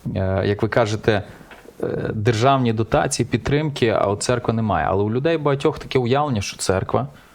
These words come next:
це одна з найбагатших структур. Там гроші рікою течуть. Е, з цього на-, а ми, але церква складається з людей, які сьогодні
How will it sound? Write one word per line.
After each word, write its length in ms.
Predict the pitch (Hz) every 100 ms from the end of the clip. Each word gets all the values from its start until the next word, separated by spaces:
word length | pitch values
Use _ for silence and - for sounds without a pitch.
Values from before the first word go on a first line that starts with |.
| - - -
це 200 | - 104
одна 260 | 101 107 104
з 60 |
найбагатших 600 | 104 104 104 104 95 107
структур. 500 | - 117 107 - 131 - - -
Там 320 | 95 90 90
гроші 460 | 92 107 104 107
рікою 420 | 107 113 170 139 98
течуть. 400 | 98 - - - - - - - -
Е, 520 | 104 104 101 101 101 107 110 - 123
з 280 | - -
цього 360 | - - 180 139
на-, 120 | 127 98
а 80 | 98
ми, 220 | 120 156
але 260 | 113 110 113
церква 420 | - 156 175 117
складається 560 | - 120 110 101 -
з 140 | 101 -
людей, 400 | 120 160 120 92 -
які 300 | 113 104 -
сьогодні 640 | 110 131 104 107 104 117